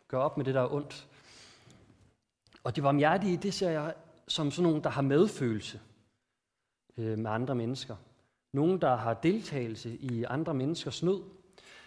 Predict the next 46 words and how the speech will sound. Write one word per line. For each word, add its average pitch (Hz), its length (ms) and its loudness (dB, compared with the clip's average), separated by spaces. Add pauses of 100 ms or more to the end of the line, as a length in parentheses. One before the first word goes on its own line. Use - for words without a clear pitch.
(220)
Ikke 180 140 -2
bare 151 220 6
som 151 160 -2
sådan 139 240 0
en, 120 60 0
øh, 104 220 -2
følelse, 147 520 0
eller 110 140 -4
sådan, 120 280 -6
som 117 160 -12
sådan 131 120 -4
en 117 40 -4
tanke, 127 400 -4
at 110 80 -8
når 120 160 -4
det 131 80 -4
er 123 40 -6
synd 175 200 -4
for 123 180 -2
dem, 123 100 -10 (520)
men, 123 220 0
øh, 117 100 -2
nogen, 156 200 0
der 170 60 -4
faktisk, 151 380 -6
øh, 117 260 -4
handler 196 280 -4
på 131 220 -4
det. 104 180 -10 (100)
Nogen, 160 180 -2
der 147 120 -2
rent 170 180 -4
faktisk, - 480 -10
øh, 110 260 -2 (100)
er 135 100 -4
barmhjertige 127 920 -2 (300)
mod 147 200 0
dem. 123 140 -14 (1000)
Det 165 180 2
er, 127 280 -2
sådan - 300 -4
betyder 147 300 -2
det 127 80 -2
at 120 80 -2
være 113 160 -2
barmhjertig. 123 480 0